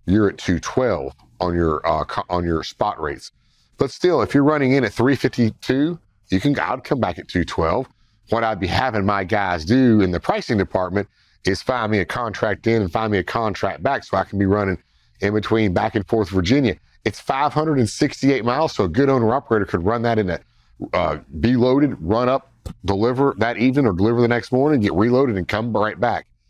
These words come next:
<clears throat> and be rolling at three fifty-two and three twenty-two. This is how you can make some money right here. And this is one of those that people don't, a lane that people don't see because they hear Virginia and they run and they don't wanna price it. Let's head to Rapid City, South Dakota. Now, that's gonna be a tough one just because of the,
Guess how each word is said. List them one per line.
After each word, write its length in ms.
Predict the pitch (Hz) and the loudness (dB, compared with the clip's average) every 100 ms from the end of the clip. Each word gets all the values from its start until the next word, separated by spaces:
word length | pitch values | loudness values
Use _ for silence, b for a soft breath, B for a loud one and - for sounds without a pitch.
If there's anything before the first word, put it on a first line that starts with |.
| _ | _
<clears throat> 280 | _ _ _ | _ _ _
and 380 | - 107 110 107 | -4 0 0 2
be 140 | 120 | 4
rolling 400 | 110 139 175 123 | 4 4 4 2
at 160 | 101 - | 0 0
three 180 | 107 151 | 0 0
fifty-two 480 | 110 - - 110 | -2 -4 -2 0
and 100 | 92 | 0
three 200 | 78 107 | 0 0
twenty-two. 560 | 98 95 85 80 87 73 B B B _ | 0 0 0 0 -2 -4 B B B _
This 200 | 127 - | -4 0
is 100 | 127 | 0
how 160 | 120 113 | 2 0
you 100 | 101 | 0
can 160 | - | -2
make 160 | 95 90 | -2 -2
some 160 | - 92 | -2 -2
money 240 | 101 98 | 0 0
right 220 | 85 82 | 0 -2
here. 280 | 71 73 69 B B - | -2 -2 -2 B B -6
And 140 | 90 | -2
this 200 | 107 - | -2 0
is 100 | 110 | 0
one 160 | 92 104 | 2 0
of 80 | 92 | 2
those 200 | 95 90 | 2 0
that 120 | 82 | -2
people 280 | 107 - 82 | -4 -2 -2
don't, 340 | 104 90 76 _ _ | -2 -4 -8 _ _
a 80 | 87 | -2
lane 260 | 85 101 104 | 0 0 -4
that 100 | 73 | -4
people 260 | 104 - 87 | -4 -2 -2
don't 180 | 90 | -2
see 180 | - 139 | 0 0
because 360 | 127 101 101 90 _ _ | 2 0 -2 -6 _ _
they 120 | 151 | -2
hear 140 | 127 117 | 0 0
Virginia 500 | 90 85 104 113 - | 0 0 0 0 -2
and 100 | 90 | -2
they 80 | 90 | 0
run 380 | 85 90 90 90 | 0 0 0 -2
and 100 | 80 | -4
they 40 | |
don't 120 | 82 | -4
wanna 140 | 80 80 | -4 -6
price 320 | - 78 - | -4 -4 -6
it. 160 | 73 - _ _ _ _ _ - | -16 -20 _ _ _ _ _ -6
Let's 120 | 113 | -4
head 200 | 151 147 | -2 -2
to 80 | - | -2
Rapid 420 | 107 110 135 131 | 0 -2 -2 -6
City, 220 | - 147 | -2 0
South 240 | 135 139 131 | 0 0 -2
Dakota. 380 | 113 160 170 87 | -2 0 0 0
Now, 160 | 85 | 0
that's 180 | 90 101 | -2 0
gonna 160 | 123 120 | 0 0
be 80 | |
a 40 | 120 | 0
tough 300 | - 117 - | -2 -4 0
one 80 | 104 | 0
just 160 | 104 | 0
because 380 | 113 - 98 95 | -2 -2 -2 0
of 180 | 92 82 | 0 0
the, 240 | 82 85 | -2 -2